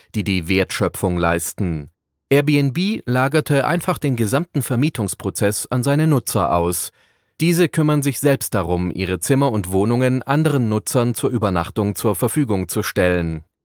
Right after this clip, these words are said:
So kann das Unternehmen auf Ressourcen zurückgreifen, die es gar nicht selbst besitzt, und spart damit viel Geld. Die Superkraft von Plattformunternehmen ist der Netzwerkeffekt.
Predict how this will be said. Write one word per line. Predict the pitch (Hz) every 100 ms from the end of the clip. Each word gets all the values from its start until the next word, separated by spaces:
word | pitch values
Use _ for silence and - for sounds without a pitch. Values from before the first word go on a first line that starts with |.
| _ _ _
So | 127 151
kann | 180 202
das | 208
Unternehmen | 139 123 104 117 147
auf | 127 117
Ressourcen | 113 107 160 165 - 95
zurückgreifen, | - 92 98 - 101 107 139 143 - _ -
die | 147
es | -
gar | 120 101
nicht | 117 -
selbst | 113 110 -
besitzt, | 143 143 156 - - - _ _
und | 170 170
spart | - 90 87 -
damit | 98 110
viel | - - 156 151
Geld. | 135 95 80 - - _ _ _ _ _ _ _ _ _ _ _ _ _ _
Die | - 151
Superkraft | 139 208 180 - 123 -
von | - 107
Plattformunternehmen | - 113 - 104 87 85 95 98 98 107 120
ist | - 117 -
der | 135
Netzwerkeffekt. | 123 127 - - 85 80 - 98 - 90 - -